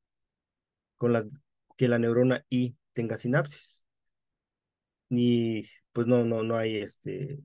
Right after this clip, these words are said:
es en forma instantánea, no, no toma tiempo. Y bueno, ahora hablando, esto es clásico, ¿no? Definir las configuraciones dentro de sistemas para ver cómo se mueven a lo largo del tiempo.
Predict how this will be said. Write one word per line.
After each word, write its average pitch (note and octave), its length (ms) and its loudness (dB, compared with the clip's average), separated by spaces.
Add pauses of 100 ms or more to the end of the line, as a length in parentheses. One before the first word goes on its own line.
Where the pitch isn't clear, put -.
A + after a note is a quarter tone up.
es A#2+ 180 -6
en A#2+ 80 0
forma A#2 220 -4
instantánea, A2 680 -2
no, A#2+ 160 0
no A2+ 140 -4
toma A#2 220 -2
tiempo. B2 500 -6 (680)
Y A2+ 120 -6
bueno, A2 340 -2 (680)
ahora E3+ 320 8
hablando, D#3+ 580 8
esto D#3+ 240 2
es D3 120 2
clásico, B2 520 0
¿no? B2+ 160 4
Definir C#3 320 6
las B2 160 2
configuraciones B2 800 4
dentro A2 240 2
de A2 80 -4
sistemas C3 500 2 (420)
para C3 180 6
ver D#3+ 180 6
cómo E3 160 0
se D3 140 0
mueven A2+ 400 2 (180)
a A#2 80 -10
lo A2+ 80 -4
largo B2 220 2
del A2 160 -4
tiempo. A2 360 -4